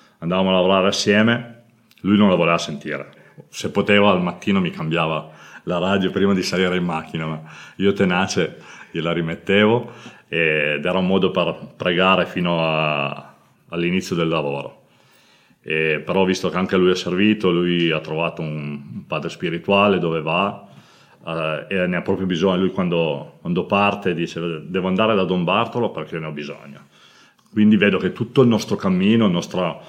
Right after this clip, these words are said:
quello che abbiamo fatto in questi due anni, quasi due anni e mezzo, è tanta roba, è tanta roba. È una cosa che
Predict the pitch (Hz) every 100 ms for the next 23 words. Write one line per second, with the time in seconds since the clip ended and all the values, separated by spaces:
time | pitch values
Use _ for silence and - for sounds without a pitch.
0 | - - - 113 110 101 107 104 117 117
1 | 113 90 98 - 101 92 87 82 73 71
2 | - _ _ _ _ 85 98 90 92 92
3 | 90 85 80 - 95 95 87 92 95 92
4 | 90 101 104 117 117 - - - _ _
5 | _ _ - 78 80 76 71 - - _
6 | _ _ _ _ _ _ _ - 80 80
7 | 71 65 - _ _ _ _ - 80 80
8 | - 90 87 87 80 71 71